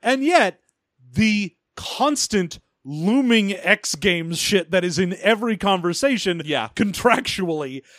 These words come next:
Speaker 1: And
Speaker 2: They got a
Speaker 1: there's
Speaker 2: weird concept of the X Games anyway.
Speaker 1: Well, there's <laughs> the scene is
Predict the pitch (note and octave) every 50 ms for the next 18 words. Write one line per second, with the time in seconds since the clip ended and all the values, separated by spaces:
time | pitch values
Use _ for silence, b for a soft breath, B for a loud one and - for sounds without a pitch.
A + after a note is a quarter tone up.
0 | b b b b b b _ _ - A3+ A#3+ A#3 A3+ A3+ - _ _ _ _ -
1 | E3+ G3 A3+ A#3+ B3 B3 A3+ G3 A3+ B3 A#3+ F#3 - G3 F#3+ F#3+ F#3 F#3+ F3 E3
2 | D3 C3+ C3 C3 C#3 - - - D3+ C3+ B2 A#2 B2 B2+ C3+ A#2+ G#2 F#2+ F#2+ F#2+
3 | G2 G#2+ - _ _ - A3+ A#3+ C4+ C#4+ B3+ D4 C#4+ C4 G#3+ - B3+ - - C#3+
4 | B B B B B B B B _ _ _ _ _ _ _ _ _ - - -
5 | - - _ - A3+ A3 - - D#4 D#4 D#4 D4 C4+ A#3 F3+ - F#3+ F#3 F#3 F3+
6 | F3+ D#3+ D3+ - - -